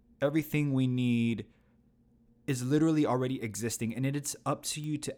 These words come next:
activate the parts of yourself that is a vibrational match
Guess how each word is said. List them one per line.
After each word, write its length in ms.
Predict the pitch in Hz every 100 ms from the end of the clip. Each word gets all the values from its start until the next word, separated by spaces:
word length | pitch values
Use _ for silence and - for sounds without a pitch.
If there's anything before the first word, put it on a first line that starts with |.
| -
activate 720 | 117 110 - 113 110 - - 107
the 120 | 110
parts 400 | - 117 104 -
of 200 | 113 101
yourself 540 | 101 - 110 104 -
that 240 | - 104 -
is 300 | - 131 131
a 140 | 135 139
vibrational 760 | 113 117 110 107 113 - 139
match 760 | 139 123 110 101 - - - -